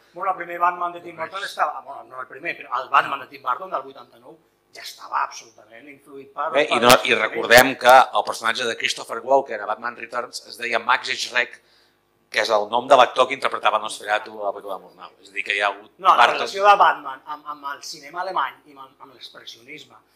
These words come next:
Speaker 1: tot i que per de Caligari normalment no, no, no, no,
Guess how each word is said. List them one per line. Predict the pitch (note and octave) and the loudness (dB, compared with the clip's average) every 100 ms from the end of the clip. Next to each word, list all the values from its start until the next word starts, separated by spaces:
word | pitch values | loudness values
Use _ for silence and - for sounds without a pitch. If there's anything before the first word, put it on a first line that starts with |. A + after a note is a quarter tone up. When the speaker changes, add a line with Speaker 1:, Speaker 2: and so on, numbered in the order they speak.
| _ - | _ -18
Speaker 1:
tot | G#3+ | -14
i | A#3+ | -8
que | A3+ | -4
per | F#3+ | -2
de | F#3+ D#3+ | -2 -4
Caligari | D#3+ D#3+ F#3 A3+ | -6 -8 -10 -10
normalment | F#3+ E3 D#3 F3+ | -10 -10 -10 -10
no, | F3+ E3 | -10 -12
no, | E3 E3 | -16 -16
no, | F3 F3 F#3 | -14 -14 -16
no, | F#3 | -18